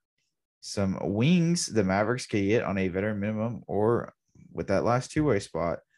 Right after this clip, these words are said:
Um, you know, with the two-way spot, um, I have some flyers listed down here and I have some veterans, right?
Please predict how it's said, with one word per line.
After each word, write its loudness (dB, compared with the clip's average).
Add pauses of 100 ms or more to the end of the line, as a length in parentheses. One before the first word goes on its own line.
(260)
Um, 0
you -2
know, 0
with -2
the -14
two-way 4
spot, 2 (960)
um, -2
I 0
have 0
some -6
flyers 4
listed 0
down 0
here -2
and -4
I 0
have -2
some -8
veterans, -2
right? 0